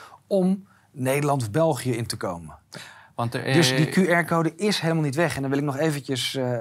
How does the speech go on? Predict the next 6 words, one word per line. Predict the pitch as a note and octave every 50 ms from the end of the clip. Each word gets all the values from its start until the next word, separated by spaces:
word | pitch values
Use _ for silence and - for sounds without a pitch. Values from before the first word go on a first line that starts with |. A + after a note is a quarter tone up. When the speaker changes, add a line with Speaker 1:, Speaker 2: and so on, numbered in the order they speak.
| A2 A2
Speaker 1:
naar | A#2+ C3 B2+ B2+
mijn | B2+ B2 A#2+ B2
Speaker 2:
Ja. | A#2+ B2 -
Speaker 1:
langzaamste | - - A#2 C3 C#3+ C3 B2 B2+ C#3 C3+ B2 - C3+
leerling | B2+ C3 D3 D#3+ D#3+ D3+ C3+ C3 B2 A#2
even | - B2 A#2+ - - B2 A#2 A2+